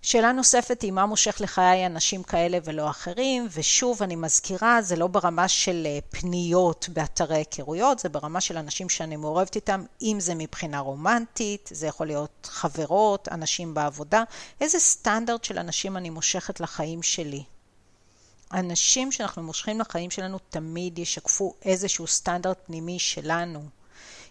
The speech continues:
אם אני למשל בן אדם ש-, אמ, ביסוד הוא בן אדם הוגן, אה, טוב, אה, טוב זה מילה שאני לא כל כך אוהבת,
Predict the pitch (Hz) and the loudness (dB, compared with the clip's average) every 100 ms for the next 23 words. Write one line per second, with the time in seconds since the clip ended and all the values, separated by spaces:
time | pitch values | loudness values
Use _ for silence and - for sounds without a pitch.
0 | - 180 180 196 208 208 - 180 180 175 | -4 -2 0 0 -2 -2 -2 -2 -2 -2
1 | 165 147 175 170 170 - 165 160 156 156 | -2 0 0 2 0 0 0 -2 -4 -6
2 | 156 156 151 151 151 - - 185 170 160 | -8 -8 -10 -10 -12 -14 -12 -8 -8 -10
3 | 151 - _ - _ _ _ _ _ _ | -16 -20 _ -20 _ _ _ _ _ _
4 | - _ _ - 185 165 - - 214 190 | -20 _ _ 0 0 2 0 2 4 2
5 | 165 - 180 175 165 151 175 170 160 156 | 0 -6 -4 -2 -2 0 0 0 -2 -10
6 | - - - 180 170 - 180 175 175 175 | -18 -20 -6 -4 -2 0 2 2 0 -2
7 | 170 165 165 160 160 - 208 190 185 180 | -2 -2 -2 -4 -6 0 4 6 6 4
8 | 160 160 180 170 165 165 160 160 156 - | -2 2 4 4 2 -2 -4 -10 -14 -18
9 | - - _ - 196 190 180 170 180 196 | -20 -20 _ 2 2 2 0 2 2 2
10 | 175 185 - 175 170 175 160 | -2 -2 -2 2 2 2 -4